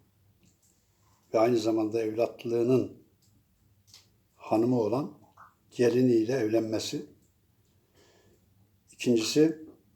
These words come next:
peygamberin kızlarının küçük yaşta evlenmesi ile ilgili videolar çok büyük tepki çekti. İki yüz binin üzerinde insan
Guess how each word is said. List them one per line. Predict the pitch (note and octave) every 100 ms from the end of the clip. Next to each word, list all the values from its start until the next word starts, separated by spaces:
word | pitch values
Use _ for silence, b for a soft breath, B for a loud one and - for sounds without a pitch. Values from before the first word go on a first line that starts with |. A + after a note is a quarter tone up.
| _ _ _ _ _ _ _
peygamberin | - A2+ A#2+ A#2+ A#2+ C#3 D#3+ - - _ _ _ _ _ _ b b b b _ _ _ _ _ _ _ _ _
kızlarının | - A2 A#2+ A#2+ C#3 E3 - - _ -
küçük | - F#3 - -
yaşta | A2 - - D3+ - -
evlenmesi | A2 A#2 G#2 A2+ G#2+ G2+ - - _ _ _ -
ile | A2 A2
ilgili | A#2 A#2 A2+ D#3 - - - _ _ _ _
videolar | A#2+ A2+ A2+ D3 D3+
çok | D#3+ - -
büyük | A#2 - -
tepki | G#2+ - - A#2+ - - - _ _ b b b b b b b _ -
çekti. | - A#2+ A2+ - D#3 F3 G3+ -
İki | - - - F#3+
yüz | D#3+ B2+ A#2+ C3+
binin | C#3 C#3
üzerinde | C3 A2+ B2+ B2 B2 A#2 C#3+ D#3+ D#3+
insan | B2+ B2 - D3 C#3 A2 F#2+